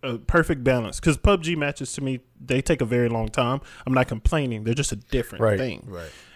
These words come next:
Speaker 1: And these matches, you jump right into 'em.
Speaker 3: Mm-hmm.
Speaker 1: There's not, there are gaps between the action, like any battle royale, but with your hero characters, it feels different. Like,
Speaker 3: Mm-hmm.
Speaker 1: you, you're thinking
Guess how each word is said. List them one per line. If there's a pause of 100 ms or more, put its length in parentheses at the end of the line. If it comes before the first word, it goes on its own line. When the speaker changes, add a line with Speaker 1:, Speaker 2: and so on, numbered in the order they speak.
Speaker 1:
And
these
matches,
you
jump
right
into
'em. (140)
Speaker 3:
Mm-hmm. (180)
Speaker 1:
There's
not, (120)
there
are
gaps
between
the
action,
like
any
battle
royale, (580)
but (100)
with
your (180)
hero
characters,
it
feels
different. (160)
Like,
Speaker 3:
Mm-hmm.
Speaker 1:
you,
you're
thinking